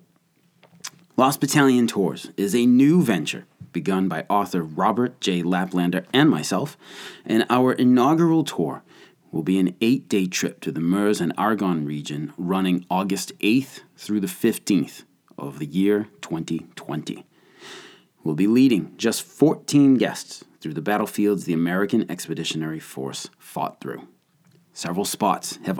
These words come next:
already been reserved, so listen below for our contact information.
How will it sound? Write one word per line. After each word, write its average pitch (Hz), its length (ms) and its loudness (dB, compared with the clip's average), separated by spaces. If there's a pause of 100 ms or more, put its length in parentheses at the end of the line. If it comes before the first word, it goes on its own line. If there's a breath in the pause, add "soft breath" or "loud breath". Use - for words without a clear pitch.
(120)
already 120 340 2
been 98 260 0
reserved, 90 640 -2 (340 soft breath)
so 82 300 -4 (180)
listen 123 360 0
below 113 400 0 (100)
for 80 220 -6
our 80 80 -4
contact 76 480 -8
information. 78 640 -6